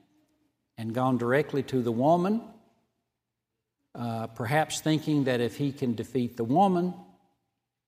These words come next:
then her defeat will bring defeat to the man.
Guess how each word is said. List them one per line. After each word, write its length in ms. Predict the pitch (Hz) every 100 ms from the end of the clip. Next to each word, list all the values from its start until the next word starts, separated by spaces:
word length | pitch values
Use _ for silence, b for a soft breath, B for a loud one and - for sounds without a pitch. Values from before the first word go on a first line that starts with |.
| _ _
then 240 | 120 113 104
her 200 | 165 190
defeat 560 | 151 - 151 143 -
will 140 | 131 123
bring 380 | 120 127 131
defeat 440 | 120 - 127 120 -
to 120 | 131
the 80 | 120
man. 360 | 160 156 101